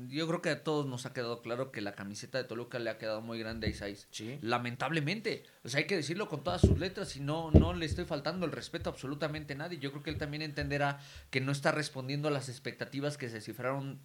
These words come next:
Speaker 1: en él cuando llegó a Toluca, porque no está haciendo ni la sombra de lo que fue
Speaker 2: ¿No?
Speaker 1: en Pachuca. Entonces, eh, sí me llama mucho la atención que no veo la presencia de canteranos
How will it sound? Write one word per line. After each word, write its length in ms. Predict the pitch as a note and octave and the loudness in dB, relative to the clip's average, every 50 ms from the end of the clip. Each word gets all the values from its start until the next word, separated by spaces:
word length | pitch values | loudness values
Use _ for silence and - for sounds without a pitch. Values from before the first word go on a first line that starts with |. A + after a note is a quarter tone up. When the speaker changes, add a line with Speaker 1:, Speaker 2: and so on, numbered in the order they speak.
| - - | -12 -8
Speaker 1:
en 240 | - A#2+ A#2+ B2 B2+ | -6 -4 -2 -2 0
él 260 | C3+ D3+ E3+ E3 - - | 0 -2 -2 -4 -4 -2
cuando 340 | D#3+ D#3 C#3 C3 B2 A#2+ | 0 0 0 0 0 -2
llegó 340 | A2+ A2 A2+ A#2 A2 A2+ C3+ | -2 -2 -2 -4 0 2 2
a 100 | C3+ C3+ | 2 2
Toluca, 560 | C3+ A#2+ B2+ D3 D#3 D3 - D#3 D3+ D3 D3 - - - - - | 0 0 0 0 0 0 0 0 0 0 0 -4 -12 -20 -4 0
porque 280 | - D#3 D3 - D3 | 0 0 2 0 -2
no 120 | D#3+ F3 F#3+ | 0 2 2
está 160 | F#3 - G3+ | 2 2 0
haciendo 320 | F3+ - F#3 F#3 F#3 F#3+ F#3 | -2 -2 -2 -2 -2 -2 -2
ni 120 | F3 D3+ | -2 -2
la 140 | C3+ A#2+ B2+ | -2 -2 -4
sombra 320 | - E3 D#3+ E3 E3 E3 | -4 -4 -4 -4 -2 -2
de 100 | D3+ C#3 | -2 -2
lo 140 | A#2+ A#2+ - | -2 -4 -6
que 100 | - A2+ | -8 -8
fue 220 | G#2+ - D3+ D#3 D3+ - - - - | -6 -4 -4 -4 -6 -8 -16 -12 -6
Speaker 2:
¿No? 220 | A2 C3 D#3 G#3+ A#2+ | -4 -4 -2 -2 -4
Speaker 1:
en 200 | A#2 A#2 A2+ A#2 | -6 -8 -8 -8
Pachuca. 540 | - G2 G#2 - - A3+ F#3+ - C#3+ - - - - - - - - | -10 -10 -4 -2 -2 -2 0 2 0 0 0 -4 -16 -20 -16 -6 -2
Entonces, 720 | C3 C#3 C#3+ C#3 E3+ F3+ F3+ E3 G3 F#3+ - - - - - - - - | 0 0 2 2 2 2 2 2 2 2 2 0 -4 -12 -20 -20 -10 -4
eh, 560 | A#2 A#2+ B2+ B2 A#2+ A#2+ A#2+ A#2 - - - - - - - G#2 - - | 0 2 4 4 4 2 0 -2 -4 -8 -16 -16 -16 -16 -16 -16 -14 -10
sí 220 | C#3 - F3 F3+ | -4 -2 0 0
me 180 | F#3+ G3 F#3+ D#3+ | 2 2 2 2
llama 200 | F3+ F#3 F#3+ F#3 | 2 2 2 2
mucho 240 | F#3 F#3+ F#3 G3+ | 0 0 0 0
la 80 | F#3+ F3 | 0 0
atención 440 | C#3+ D3 C#3+ C#3 C#3 F3+ F3+ F3+ F3+ | 0 0 -2 -2 0 -2 -2 -2 -2
que 420 | - E3 D3+ C#3 - - - - - - - _ _ - | 0 0 2 2 0 -2 -6 -14 -20 -20 -20 _ _ -8
no 380 | C3+ C#3+ C#3 C#3 D3+ E3 D#3+ | -4 -2 0 2 2 2 2
veo 380 | D3 E3 E3 E3+ F3 F3+ F3+ F3 | 2 2 2 4 4 4 4 4
la 180 | E3+ D3+ C#3 C3+ | 4 4 2 2
presencia 460 | C3+ A#2+ B2+ D3 D3 D3+ E3 F3 D3+ | -2 -4 -4 -4 -4 -2 0 0 0
de 120 | C#3 B2+ | 0 -2
canteranos 760 | C#3 A#2+ A2+ A2+ G#2+ A#2 A#2 B2 C#3+ D3 D#3 E3+ F3 F3 - | -2 -4 -6 -4 -4 -4 -2 0 0 0 0 -2 -2 -4 -6